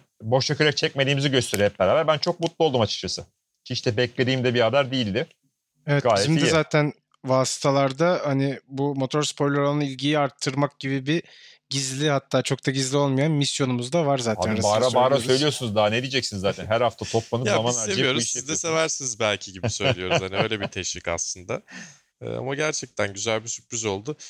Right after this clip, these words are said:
Speaker 3: Bir de bu dönemde biraz hani, "Aa, bu da güzel bir haber, olumlu." diyebileceğimiz şeyler hafiften ihtiyaç var. Sürekli olumsuz, olumsuz, olumsuz gitmeyelim diye böyle son bölüme doğru güzel bir şey yapalım dedik.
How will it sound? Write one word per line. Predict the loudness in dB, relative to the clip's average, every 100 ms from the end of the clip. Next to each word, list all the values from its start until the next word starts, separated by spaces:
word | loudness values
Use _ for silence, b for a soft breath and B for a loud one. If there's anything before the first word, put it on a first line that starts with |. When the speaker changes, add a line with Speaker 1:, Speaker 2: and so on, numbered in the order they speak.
| B -8
Speaker 3:
Bir |
de | -8
bu | -6 -6
dönemde | -4 -4 -4 -6 -6 -4
biraz | -4 -2 -6 -6
hani, | -6 -4
"Aa, | -2 -2
bu | -4
da | -8
güzel | -4 -4 -2
bir | -2
haber, | -2 -2 -2
olumlu." | -4 -8 -14 -4
diyebileceğimiz | -4 -4 -6 -6 -4 -4
şeyler | -4 -2 -2
hafiften | -4 -6 -6 -6
ihtiyaç | -6 -4 -4 -2 -4
var. | -4
Sürekli | -4 -6 -6 -6
olumsuz, | -6 -6 -8 -4 -4
olumsuz, | -4 -8 -6
olumsuz | -6 -6 -8 -8 -6
gitmeyelim | -8 -4 -6 -4 -6
diye | -6 -6 B B B _ -4
böyle | -4
son | -4 -4 -2
bölüme | -2 0 0
doğru | 0 0 -2
güzel | -2 0 0 0
bir | -2
şey | 0 0
yapalım | -2 -2 -6 -4
dedik. | -6 -8 -12